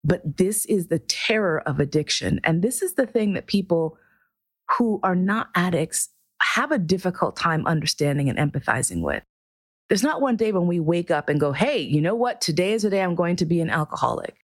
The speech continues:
Except maybe in Leaving Las Vegas. I think there was a point where he just made that decision, but that's an unusual case.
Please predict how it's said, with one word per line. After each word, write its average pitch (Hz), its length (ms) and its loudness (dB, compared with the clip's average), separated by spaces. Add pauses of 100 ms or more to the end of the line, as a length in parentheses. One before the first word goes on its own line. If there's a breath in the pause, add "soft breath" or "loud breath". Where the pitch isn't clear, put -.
(460)
Except 165 420 0
maybe 143 300 2
in 123 540 0
Leaving 139 300 2
Las 123 240 0
Vegas. - 400 0
I 127 60 0
think 139 260 0
there 127 120 0
was 123 160 0
a - 40 -10
point - 300 -2
where 131 60 2
he 123 120 2
just - 400 -6
made 120 200 2
that 92 160 -2
decision, 117 400 0
but 262 140 -4
that's 381 220 0
an 180 80 2
unusual 135 500 0
case. - 440 -4